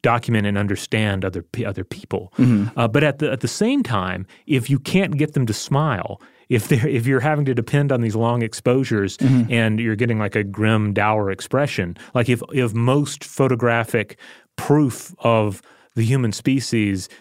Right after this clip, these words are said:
Speaker 1: is, is, like, a grim-faced person who's ready for this, this long exposure to be done with,
Speaker 2: Mm-hmm.
Speaker 1: like, you're not getting a, a true sense of, of the people. You're not, you're missing out on a vital aspect of the human condition.
Speaker 2: Yeah, and I think that's one reason we're seeing here. And now this photo was taken later when exposure times were shorter,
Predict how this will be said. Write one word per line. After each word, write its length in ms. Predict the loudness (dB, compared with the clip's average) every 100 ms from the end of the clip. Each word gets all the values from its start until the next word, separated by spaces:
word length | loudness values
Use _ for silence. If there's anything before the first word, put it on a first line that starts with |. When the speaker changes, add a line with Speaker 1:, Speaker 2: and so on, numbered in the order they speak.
| _
Speaker 1:
is, 260 | 2 2
is, 160 | 0 -2
like, 160 | 0 0
a 60 |
grim-faced 800 | -2 2 2 2 0 0 0 0
person 300 | 0 0 0
who's 140 | 0 2
ready 260 | 2 2
for 180 | 0 0
this, 260 | 0 -2 -6 -18 -16 -4
this 240 | -2 -2
long 340 | 0 2 2
exposure 460 | -2 -2 0 0 0
to 80 | -2
be 100 | -2
done 340 | 0 0 2
with, 320 | 0 -4 -4 2
Speaker 2:
Mm-hmm. 280 | 4 4 2
Speaker 1:
like, 140 | 2
you're 100 | 2
not 360 | 2 0 -2 -2
getting 340 | 0 0 0
a, 140 | -2 -4
a 120 | -8
true 320 | -4 0 0
sense 560 | 0 -2 -4 -4 -6 -2
of, 340 | 0 -2 -8 _ _
of 260 | -2 0
the 80 | -4
people. 340 | -2 -2 0 0
You're 80 | 0
not, 160 | 0
you're 100 | 0
missing 420 | 0 0 0 -2
out 160 | 0 0
on 100 | -2
a 60 | -2
vital 600 | 0 0 2 0 -2 -4
aspect 560 | -4 -4 0 -2 -2 -4
of 60 |
the 80 | 0
human 240 | 0 0
condition. 420 | -2 -2 -4 -4 0
Speaker 2:
Yeah, 300 | 2 2 2
and 100 | 2
I 100 | 2
think 200 | 2 2
that's 180 | 0 2
one 220 | 2 4
reason 300 | 2 4 2
we're 80 | 2
seeing 320 | 2 2 2
here. 260 | 2 2
And 100 | 4 4
now 100 | 4
this 180 | 0 0
photo 280 | 2 4
was 100 | 4
taken 260 | 0 2 4
later 280 | 4 4 2
when 140 | 2
exposure 360 | 0 2 0 2
times 300 | 0 0 0
were 80 | 0
shorter, 500 | 4 2 2 -6